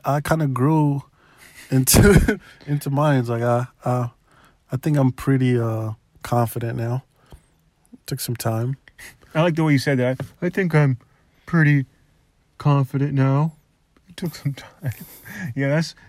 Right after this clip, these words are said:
Speaker 2: that's definitely sounds like someone who's really confident. <laughs> But yeah, nah, I want,
Speaker 1: Nah,
Speaker 2: I, I
Speaker 1: I,
Speaker 2: want
Speaker 1: I,
Speaker 2: someone nerdy. You know what I mean? I want
Speaker 1: Interesting.
Speaker 2: someone who dedicated their lives to being an academic. You know what I mean? I don't want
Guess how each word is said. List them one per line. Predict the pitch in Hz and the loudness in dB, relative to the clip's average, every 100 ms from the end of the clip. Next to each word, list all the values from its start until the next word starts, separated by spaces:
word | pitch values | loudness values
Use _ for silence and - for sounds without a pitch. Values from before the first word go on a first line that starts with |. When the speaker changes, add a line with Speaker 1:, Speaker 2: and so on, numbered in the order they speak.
| - | -8
Speaker 2:
that's | 160 160 | -4 -4
definitely | 131 170 170 160 156 | -2 -2 0 -2 -4
sounds | 139 147 143 | -4 -4 -2
like | 143 131 | -2 -4
someone | 143 131 | -4 -4
who's | 117 110 | -2 -4
really | 120 143 151 151 135 | -2 0 2 0 0
confident. | 151 151 135 127 - - - - | 0 0 0 0 -2 -4 -14 0
<laughs> | 240 - - - - - 160 - - - - | 0 2 -4 -8 -12 -14 -16 -14 -12 -8 -2
But | 170 | 2
yeah, | 190 | 4
nah, | 170 170 | 4 4
I | 147 | 4
want, | 165 180 | 4 8
Speaker 1:
Nah, | 156 156 | 8 8
Speaker 2:
I, | 156 165 | 8 6
I | |
Speaker 1:
I, | 180 | 6
Speaker 2:
want | 185 | 6
Speaker 1:
I, | |
Speaker 2:
someone | 185 185 170 147 | 6 2 2 2
nerdy. | 147 156 131 107 - _ _ _ _ - | 2 2 0 -4 -12 _ _ _ _ -10
You | 135 | -4
know | 135 | -2
what | |
I | |
mean? | 143 143 131 | -2 -2 -2
I | 135 | 0
want | |
Speaker 1:
Interesting. | 160 156 127 | 0 0 0
Speaker 2:
someone | 143 143 135 131 - - _ _ _ _ - | -2 -2 -2 -4 -8 -20 _ _ _ _ -4
who | 139 135 135 131 123 _ _ _ _ _ _ _ _ _ _ _ _ _ - | 0 2 4 2 -2 _ _ _ _ _ _ _ _ _ _ _ _ _ -4
dedicated | 139 160 135 160 143 | 2 2 2 0 0
their | 139 | 0
lives | 127 131 135 123 | 0 2 0 -2
to | 127 | -2
being | 131 131 | 0 0
an | 123 | -2
academic. | 127 127 131 117 131 127 113 | -6 -6 -6 -4 -2 -2 -4
You | 127 | -6
know | 131 | -4
what | |
I | 135 | -2
mean? | 135 | -4
I | 131 | -4
don't | 180 185 175 | -6 -6 -6
want | 185 185 175 | -4 -4 -6